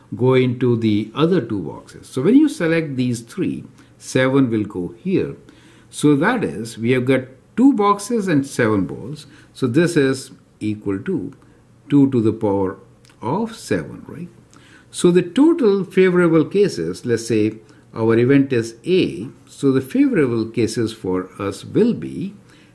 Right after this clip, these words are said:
ten C three times two to the power of seven. Okay? And total number of ways are three to the power of ten, and therefore we get the probability as,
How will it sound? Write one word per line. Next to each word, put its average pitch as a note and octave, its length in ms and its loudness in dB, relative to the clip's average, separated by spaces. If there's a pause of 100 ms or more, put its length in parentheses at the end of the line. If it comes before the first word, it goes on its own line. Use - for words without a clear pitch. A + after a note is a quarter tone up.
(280)
ten D3 280 2
C C3+ 280 -4
three B2 540 -6 (360)
times A2 600 -4 (1040)
two C3 180 4
to B2+ 100 0
the G#2 120 0
power E2 340 -6
of F#2+ 140 -14
seven. - 440 -18 (1040)
Okay? E3+ 140 -12 (1000)
And A#2 280 -2
total G3+ 180 4
number C3 220 4
of G#2 120 0
ways G#2 280 -2
are G2 160 -8
three F#2+ 320 -6
to F2 80 -14
the F2+ 80 -10
power E2+ 260 -8
of D#2+ 160 -10 (160)
ten, D#3 480 0 (340)
and F#2+ 220 -2
therefore C4+ 540 0 (120)
we G#2+ 200 -2
get G#2+ 180 0
the A2+ 100 0
probability A2+ 840 -6
as, C#3 480 -8